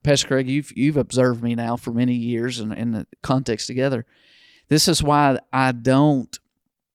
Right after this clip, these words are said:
cheerlead people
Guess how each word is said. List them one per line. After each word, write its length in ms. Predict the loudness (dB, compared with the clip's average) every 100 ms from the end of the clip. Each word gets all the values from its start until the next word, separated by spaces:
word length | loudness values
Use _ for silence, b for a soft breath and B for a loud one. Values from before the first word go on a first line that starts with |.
| _ _ _ -20 b b b b b b b b _ _ _ _
cheerlead 800 | -2 4 4 6 4 2 0 0
people 640 | 0 0 0 -2 -2 -8